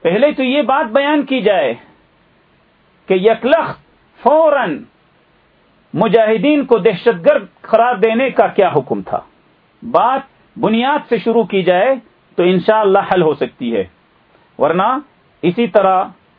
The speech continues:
مشکلات میں ہم گرفتار رہیں گے۔ کوئی بھی مسلمان کبھی بھی یہ نہیں چاہتا کہ مسلمان ممالک میں جنگ و جدال جاری رہے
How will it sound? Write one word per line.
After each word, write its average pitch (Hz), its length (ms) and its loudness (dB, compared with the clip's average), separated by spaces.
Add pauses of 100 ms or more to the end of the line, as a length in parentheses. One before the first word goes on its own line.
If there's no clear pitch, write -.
(140)
مشکلات 196 540 -2
میں 208 120 0
ہم 202 160 0
گرفتار 190 440 2
رہیں 147 300 0
گے۔ 101 120 -2 (600)
کوئی 277 200 2
بھی 302 100 2
مسلمان 240 600 0 (300)
کبھی 226 300 2
بھی 262 140 -2
یہ 247 120 0
نہیں 226 320 0
چاہتا 151 340 0 (1000)
کہ 165 120 -2 (720)
مسلمان 202 520 0
ممالک 196 440 0
میں 196 160 -2
جنگ 196 240 -2
و 190 40 4
جدال 165 380 0
جاری 139 280 0
رہے 104 220 -4